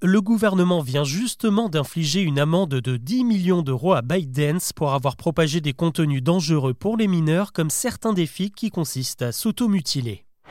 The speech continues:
L'actu aujourd'hui, c'est aussi cette cyberattaque menée contre la plateforme de France Travail, le nouveau nom de Pôle emploi. Selon la cnil, les données de quarante-trois millions d'inscrits auraient pu fuiter dans cette opération de piratage révélée ce mercredi.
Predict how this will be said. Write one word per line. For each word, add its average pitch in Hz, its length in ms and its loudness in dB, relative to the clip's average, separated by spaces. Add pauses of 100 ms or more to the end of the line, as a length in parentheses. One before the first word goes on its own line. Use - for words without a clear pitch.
(1080)
L'actu 190 460 2
aujourd'hui, 190 540 2
c'est 180 420 0
aussi 170 220 -2
cette 156 320 -4
cyberattaque 180 1040 -2
menée 156 340 0
contre 151 360 -6
la 135 140 -2
plateforme 165 440 -2
de 127 100 -2
France - 360 -6
Travail, 160 540 2
le 139 220 0
nouveau 131 320 -2
nom 156 180 0
de 117 140 -6
Pôle 160 240 0
emploi. 165 400 2 (360)
Selon 135 300 -2
la 131 140 0
cnil, 190 300 0
les 147 120 -2
données 151 240 2
de 160 100 -2
quarante-trois 202 840 -2
millions 170 320 0
d'inscrits 180 600 -2
auraient 156 260 -2
pu 202 180 -2
fuiter 202 420 -2
dans 175 140 -2
cette 151 220 -6
opération 143 480 -2
de 151 100 -2
piratage 156 600 -2
révélée 143 360 -2
ce - 220 -4
mercredi. 156 580 -4